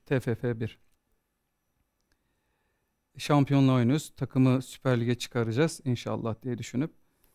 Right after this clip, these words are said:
e, Hacettepe, o zaman Asaç'tı. Sonra Oftaş oldu. O Norveç maçın, şimdi bu, e, hani iki sene sürüyor ya gruplar.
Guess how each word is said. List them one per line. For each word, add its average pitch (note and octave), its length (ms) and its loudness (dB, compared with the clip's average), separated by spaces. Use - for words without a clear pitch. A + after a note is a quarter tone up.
e, A#2+ 340 -6
Hacettepe, B2 500 -2
o B2+ 140 -2
zaman A#2+ 380 2
Asaç'tı. A#2 560 -4
Sonra A#2 240 -4
Oftaş A#2+ 440 -4
oldu. A#2+ 320 -12
O B2+ 720 -2
Norveç D3+ 500 2
maçın, C#3 320 -2
şimdi C3 300 -2
bu, C#3+ 180 -2
e, A#2+ 380 0
hani A#2+ 160 0
iki - 180 -8
sene C3 220 0
sürüyor G#3 320 2
ya A2 260 2
gruplar. A#2+ 420 -8